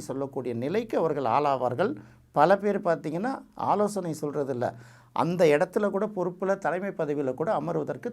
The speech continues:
தகுதியானவர்களா இருப்பாங்க. அப்ப குரு வீட்ல சூரியன் இருந்தாலே, லக்னத்தை பொறுத்து, ராசியை பொறுத்து, அது கொஞ்சம் எத்தனாவது இடங்கிறத கணக்கு பண்ணா கூட, இந்த இடத்துல பொதுவா குரு வீட்ல சூரியன் இருக்கிறது பார்த்தீங்கன்னா, வீரமும் விவேகமும்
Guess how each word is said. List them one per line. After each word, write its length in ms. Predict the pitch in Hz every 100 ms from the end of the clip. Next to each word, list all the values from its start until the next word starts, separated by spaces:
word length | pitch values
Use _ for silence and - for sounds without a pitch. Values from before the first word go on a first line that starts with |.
| -
தகுதியானவர்களா 720 | 143 170 175 151 139 135 143 123
இருப்பாங்க. 360 | 123 120 117 170 - - - -
அப்ப 180 | 156 139
குரு 180 | 160 247 269
வீட்ல 260 | 233 - 165 -
சூரியன் 360 | 170 175 156
இருந்தாலே, 420 | 143 135 143 135 131 135
லக்னத்தை 460 | 127 131 185 190 - -
பொறுத்து, 260 | 143 147 247 156
ராசியை 380 | 147 156 175 147
பொறுத்து, 300 | 151 127 233 269 - - - 175
அது 120 | 170 156
கொஞ்சம் 280 | 165 147 135
எத்தனாவது 380 | 131 190 180 143 139
இடங்கிறத 420 | 151 165 151 131 127
கணக்கு 240 | 147 - 131
பண்ணா 200 | 123 110
கூட, 120 | 101 151 254 - - - 139
இந்த 120 | 156 185
இடத்துல 220 | 185 254 -
பொதுவா 260 | 160 202 214 156
குரு 160 | 170 214 180
வீட்ல 260 | 170 156 -
சூரியன் 340 | 165 175 160 139
இருக்கிறது 300 | 131 127 123 120
பார்த்தீங்கன்னா, 440 | 113 110 120 214 403 - - - -
வீரமும் 440 | 165 185 180 262 427 165
விவேகமும் 500 | 143 175 170 190